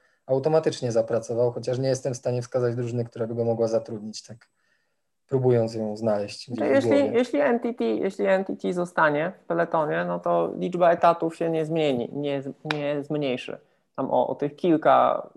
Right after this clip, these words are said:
Speaker 2: w związku z tą fuzją, tak, z, z Wanty, ale generalnie pewnie miejsce gdzieś tam się znajdzie.
Speaker 1: No, oby tak było.
Speaker 2: Oby tak było.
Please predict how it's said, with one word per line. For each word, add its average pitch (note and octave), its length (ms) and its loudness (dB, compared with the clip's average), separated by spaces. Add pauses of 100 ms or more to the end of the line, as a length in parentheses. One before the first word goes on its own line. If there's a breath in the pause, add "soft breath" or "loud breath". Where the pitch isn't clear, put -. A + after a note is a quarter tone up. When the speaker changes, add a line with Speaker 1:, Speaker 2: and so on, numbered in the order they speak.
Speaker 2:
w - 220 -14
związku C#3+ 340 -6
z - 60 -20
tą C3 180 -6
fuzją, C3 580 -4
tak, - 300 -6
z, - 140 -20 (540)
z - 20 -20
Wanty, A#2 400 -6 (640)
ale B2 200 -2
generalnie C3+ 600 -2 (500)
pewnie B2+ 340 -10
miejsce C3 360 -8
gdzieś C3 180 -12
tam C3 140 -10
się B2 120 -10
znajdzie. A#2 360 -10 (1200)
Speaker 1:
No, E3 160 4
oby C#3 160 0
tak A#2 180 -4
było. G#2 200 -12 (1200 loud breath)
Speaker 2:
Oby G#4+ 220 6
tak G#4 200 6
było. D3+ 440 6